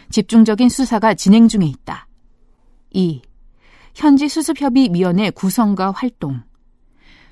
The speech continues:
계엄사령부는 유언비어에 관하여 직접 목격하였거나 피해를 당한 본인이거나 또는 그러한 사실을 사후에라도 확인한 분들은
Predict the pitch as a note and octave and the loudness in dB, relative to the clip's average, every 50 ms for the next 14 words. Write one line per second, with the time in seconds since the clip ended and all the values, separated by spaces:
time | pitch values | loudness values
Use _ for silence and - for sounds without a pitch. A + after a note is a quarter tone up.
0 | _ - - G#3 G3 G#3+ A#3 C4 B3+ C#4 C4 C4 B3+ A#3+ A3+ G#3 G3+ C4 C#4 A3+ | _ -8 -4 -2 0 2 2 2 2 2 2 2 2 2 2 4 4 4 4 2
1 | - D#3+ F3 G3+ A#3+ C4+ C4+ B3+ B3 B3 A3+ A3 G#3+ G#3 F3+ E3+ D#3 D3 D3+ D#3 | 2 0 2 2 4 4 4 4 2 2 0 0 -2 -2 -4 -6 -6 -6 -6 -6
2 | D#3+ E3+ - _ _ _ - - E3+ - A3+ A3+ F#3+ D#3 E3 E3 - C4+ B3+ - | -6 -6 -8 _ _ _ -10 -8 -6 -2 -2 -2 0 -2 -2 -2 -4 -4 -6 -4
3 | B3 G#3 F3+ F3+ - - D#3+ C#3+ B2+ B2 C3 _ _ _ _ _ _ _ _ - | -6 -6 -6 -6 -8 -10 -10 -10 -10 -14 -16 _ _ _ _ _ _ _ _ -6
4 | - B3+ G#3 G3 A#3 A#3 - F#3 F3 G3 G#3+ A3 - G3+ F#3+ G3 G3 F3 E3 D#3+ | -2 0 2 2 0 0 -2 -2 -2 0 0 0 2 2 2 2 2 0 -2 -4
5 | D#3 D3+ D3+ E3 G3+ G3 _ _ _ - _ - - - G3 F#3 G#3+ A#3+ A#3 G3+ | -6 -4 -4 -4 -4 -6 _ _ _ -20 _ -14 -6 -2 0 2 2 2 2 0
6 | - - G3+ A#3 B3 C4+ C4+ C4 C4 A3+ - - G#3 B3 A#3 D#3 C3 - - - | 0 0 2 2 2 2 0 0 -4 -6 -2 -2 0 0 0 -2 -4 -8 -10 -8
7 | C4+ C4+ C4+ C4+ C4 B3 - A3 C4+ B3+ - C#4 D4 C#4 C#4 B3+ A3+ G3+ E3+ D#3 | -6 -4 -2 -2 -2 -2 -2 -2 -4 -4 -2 0 2 4 4 4 2 2 -2 -4
8 | D#3 D3+ D#3+ F3+ G#3 A3 | -4 -4 -2 -2 -2 -2